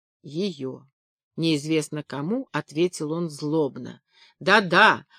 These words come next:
а тогда, четыре года тому назад, больше всего хотел любви Кати. Только тогда шансов было больше, и дело легче, и я не виноват, что говорю, думаю, чувствую по-мещански,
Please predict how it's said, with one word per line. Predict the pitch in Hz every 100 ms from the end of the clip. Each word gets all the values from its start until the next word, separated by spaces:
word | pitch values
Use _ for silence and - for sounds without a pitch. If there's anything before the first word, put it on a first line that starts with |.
| -
а | 175
тогда, | 190 175 175 302 339
четыре | - 196 208 185
года | 175 190 170
тому | 165 170 170
назад, | 175 180 170 156 131 -
больше | 143 247 294 220
всего | 175 - 151 147
хотел | 156 151 226 262
любви | 202 151 160 247
Кати. | - 165 160 - 143 - - - -
Только | 240 226 214
тогда | 220 202 240
шансов | 240 294 240 - 175
было | 170 170
больше, | 165 165 151 139 156
и | - 226
дело | 185 185 170
легче, | 165 165 151 - -
и | 185
я | 190 240
не | 269 233
виноват, | 196 180 202 262
что | - - 185
говорю, | 170 170 170 254
думаю, | 185 165 240 214 170
чувствую | - 226 - 208 196
по-мещански, | 196 208 180 - 180 160 151 - 151